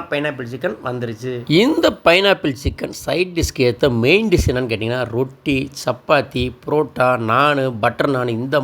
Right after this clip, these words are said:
மாதிரி ஐட்டத்துக்கு தொட்டு சாப்பிட்டோம்னா சூப்பரான சுவையில இருப்பாப்புல. வீட்ல இன்னைக்கு வந்து ரொட்டி ரெடி பண்ணியிருந்தாங்க, ருமாலி ரொட்டி மாதிரி ரொட்டி ரெடி பண்ணியிருந்தாங்க.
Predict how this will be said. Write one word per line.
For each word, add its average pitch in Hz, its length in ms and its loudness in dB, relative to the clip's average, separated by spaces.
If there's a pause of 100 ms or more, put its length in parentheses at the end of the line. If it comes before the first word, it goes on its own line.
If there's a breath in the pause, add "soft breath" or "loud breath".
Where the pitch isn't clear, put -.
மாதிரி 156 240 4
ஐட்டத்துக்கு 117 440 -6
தொட்டு 117 320 -10
சாப்பிட்டோம்னா 107 480 -4 (680 loud breath)
சூப்பரான 165 680 4
சுவையில 135 220 2
இருப்பாப்புல. 120 400 -4
வீட்ல 170 420 0
இன்னைக்கு 123 260 -2
வந்து 135 180 -2 (640 soft breath)
ரொட்டி 160 240 2
ரெடி 156 220 2
பண்ணியிருந்தாங்க, 127 460 0 (260)
ருமாலி 165 340 2
ரொட்டி 135 160 -4
மாதிரி 143 220 0
ரொட்டி 123 200 -4
ரெடி 131 100 -2
பண்ணியிருந்தாங்க. 120 460 -2